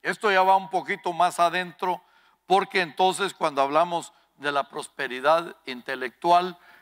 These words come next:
entonces usted se dará cuenta que cuando uno estudia hay unos que se creen más que uno porque,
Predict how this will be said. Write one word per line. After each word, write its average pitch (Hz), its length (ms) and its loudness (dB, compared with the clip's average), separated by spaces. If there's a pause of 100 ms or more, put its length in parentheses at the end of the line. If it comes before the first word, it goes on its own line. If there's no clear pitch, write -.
(180)
entonces 180 440 0
usted 185 340 -2
se 196 100 -2
dará 170 240 4
cuenta 180 280 -2
que 139 140 -6
cuando 131 280 -4
uno 165 140 -4
estudia 180 500 0
hay 139 100 -2
unos 156 260 -6
que 131 120 -12
se 117 140 -6
creen 143 320 -2
más 135 200 0
que - 120 -10
uno 131 340 -6
porque, 98 500 -10